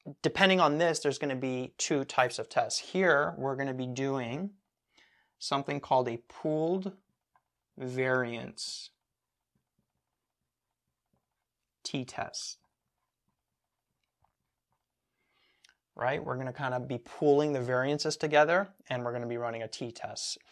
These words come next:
Uh, we're gonna be using the t-distribution, and again, the way you calculate that, uh, test statistic is gonna be a little bit unique, something you haven't seen before yet.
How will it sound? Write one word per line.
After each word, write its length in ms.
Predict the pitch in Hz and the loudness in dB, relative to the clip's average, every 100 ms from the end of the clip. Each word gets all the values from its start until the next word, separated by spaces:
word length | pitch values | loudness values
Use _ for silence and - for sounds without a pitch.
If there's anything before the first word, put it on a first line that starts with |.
| - - - - | -20 -20 -12 2
Uh, 320 | 127 120 120 | 4 6 6
we're 100 | - | 4
gonna 120 | 131 135 | 2 4
be 80 | |
using 260 | 131 135 131 | 2 0 -2
the 100 | 127 | -6
t-distribution, 1000 | - 143 147 147 143 131 127 151 170 170 | -2 -2 0 -2 -2 -4 -2 -2 -4 -4
and 140 | - 131 | -2 -2
again, 360 | 131 123 117 | 2 2 2
the 80 | 120 | -2
way 240 | 123 131 131 | 0 0 0
you 120 | 127 | -4
calculate 680 | - 120 120 - 123 123 127 | 2 4 4 2 -4 -4 -4
that, 520 | 131 127 120 117 - - | -6 0 2 2 0 0
uh, 340 | 117 110 110 113 | 0 2 -2 -2
test 260 | - 127 | -4 -2
statistic 640 | - 127 120 - - - - - | -4 -8 -10 -10 -10 -12 -14 -10
is 260 | 127 120 | -8 -8
gonna 240 | - 123 117 | -6 -6 -6
be 260 | 120 120 - | -8 -10 -6
a 80 | 120 | -4
little 380 | 117 127 135 | -4 -4 -4
bit 180 | 127 120 | -4 -6
unique, 320 | 120 120 113 | -8 -8 -8
something 340 | - 127 123 120 | -6 -6 -6 -6
you 80 | 113 | -6
haven't 220 | 113 110 | -6 -8
seen 240 | - 127 | -8 -8
before 340 | 110 - 131 110 | -10 -8 -6 -6
yet. 280 | - - | -8 -10